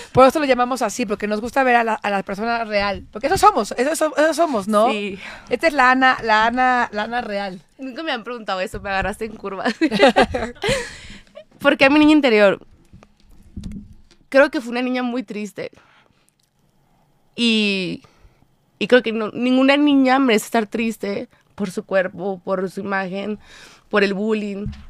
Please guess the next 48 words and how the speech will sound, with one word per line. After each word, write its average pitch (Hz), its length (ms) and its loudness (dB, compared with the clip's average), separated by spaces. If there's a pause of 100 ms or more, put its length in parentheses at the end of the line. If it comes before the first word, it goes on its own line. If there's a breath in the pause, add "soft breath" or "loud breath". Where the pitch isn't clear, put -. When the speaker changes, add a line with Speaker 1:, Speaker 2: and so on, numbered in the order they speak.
(140)
Speaker 2:
por 233 140 4
no 233 40 4
sentirse 202 340 -2
amada 226 300 2
o 226 80 4
aceptada 208 560 0 (240)
por 226 140 0
la 214 100 2
sociedad. 208 460 -2
Entonces, 240 600 2 (1120)
ese 240 160 -4
es 233 60 0
mi 233 120 2
regalo 190 320 0
para - 240 -4
ella - 280 -4 (380 loud breath)
y - 160 -8
para 214 380 0
otras 247 480 0
niñas 262 320 0
y 262 40 -2
mujeres 226 440 2
y 247 40 0
para 226 200 -2
mis 220 160 -6
futuras 240 480 -2
hijas, 247 400 -2
porque 220 320 -4
yo 233 80 -2
no 233 80 -2
voy 226 100 0
a 226 80 -2
permitir 220 480 -4
que, 196 320 -6
que - 120 -6
pasen - 340 -8
por 185 140 -2
eso 190 200 -4
y 214 80 -2
quiero 202 260 0
que 214 100 -4
este 214 160 -4
mundo 208 240 -2
y 196 40 0
este 208 140 -6
país 196 320 -4
cambie 202 280 -2
para 180 380 -2